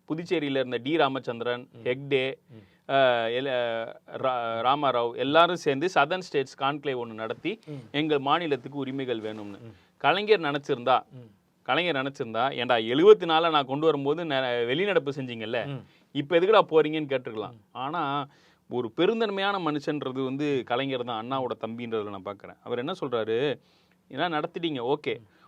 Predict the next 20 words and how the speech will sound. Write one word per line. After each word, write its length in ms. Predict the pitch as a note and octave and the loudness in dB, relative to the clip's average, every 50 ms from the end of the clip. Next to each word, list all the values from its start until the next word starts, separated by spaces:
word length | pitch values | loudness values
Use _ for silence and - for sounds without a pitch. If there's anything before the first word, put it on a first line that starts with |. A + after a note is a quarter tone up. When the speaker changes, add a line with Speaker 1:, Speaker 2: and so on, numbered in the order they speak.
| _ - | _ -2
Speaker 1:
ஒரு 580 | - C#3 C#3 C#3 B2+ B2 A#2 A2 G#2+ A2 G2+ _ _ _ | 0 2 2 4 2 2 0 -2 -6 -8 -12 _ _ _
மருத்துவர் 640 | - A#2+ C#3+ F3+ G3+ A#3+ A3+ _ - A#3 G#3 G3+ F#3 | -2 2 4 4 4 2 0 _ -6 2 2 2 2
சரியில்லை 460 | D#3 - D#3+ D#3 F3+ F3+ E3+ E3 E3+ E3 | 2 2 0 0 2 0 -2 -2 -2 -2
என்பதற்காக 560 | D#3+ D3+ D3 D3 D3 C#3+ C3+ D#3 D#3 E3+ E3+ | -2 -2 0 0 0 0 0 0 0 0 0
மருத்துவமனை 640 | D3+ C#3+ D3 D#3+ D#3+ E3 F3 E3 D#3 D3 C#3+ C#3 C3 | 0 0 -2 -2 -2 -4 -4 -4 -4 -4 -4 -4 -4
எல்லாம் 440 | C3 C3 C3+ C#3+ C#3+ C#3 B2 A2 - _ _ _ - | -4 -2 -2 -4 -4 -6 -8 -12 -16 _ _ _ -4
மாற்றக்கூடாது. 720 | B2 C3+ C#3 - C#3+ A#2+ A#2 A2 G#2+ G2+ F#2+ G2+ A2 A2+ A#2 | -4 -2 -2 -2 -6 -6 -6 -6 -6 -6 -4 -4 -4 -4 -6
Speaker 2:
ம். 40 | A#2 G#2+ _ - | -10 -18 _ -4
Speaker 1:
மாநில 280 | - D#3+ F#3+ G3+ F#3 E3+ - - | -2 -2 0 0 -2 -4 -6 -6
சுயாட்சி 360 | D3+ C#3+ C3+ A#2+ - - A#2 | -4 -4 -4 -4 -6 -10 -12
வேண்டும். 360 | A#2 B2+ D3 D3 B2 G2 - _ _ | -8 -8 -8 -8 -10 -12 -14 _ _
Speaker 2:
ம். 200 | - C#3+ C#3+ C3+ - - _ _ _ _ _ | -16 -16 -16 -16 -18 -20 _ _ _ _ _
Speaker 1:
நான் 480 | - A#2 C3 E3 G#3+ B3+ B3+ B3 A#3 | 0 4 6 8 10 10 10 8 6
வந்து 440 | G#3+ G#3 G#3 G3+ A3 C4 D4+ D#4 - - | 4 0 -2 -2 -2 -4 -4 -4 -8 -8
மாநில 360 | C3 C3+ D#3+ G3 A#3+ A#3 A3 G3 - | -2 2 4 4 6 6 6 6 6
சுயாட்சி 340 | G3 F#3 F3 E3+ - A3 G#3 | 4 2 2 2 0 -2 -4
கோரிக்கை 420 | F3 F#3 F#3+ G#3 G#3 F3 F#3 F3 | 2 4 4 4 4 2 0 0
நாள்னு 220 | D#3+ D#3+ E3+ F#3+ G3+ | 2 0 0 -2 -2
பிரச்சாரம் 480 | F3 - E3+ E3 - A3 A#3+ A3+ G3+ | -2 0 0 2 4 4 4 4 2
பண்றேன்." 260 | E3 C3+ A#2 G#2+ F#2 | -2 -4 -6 -8 -10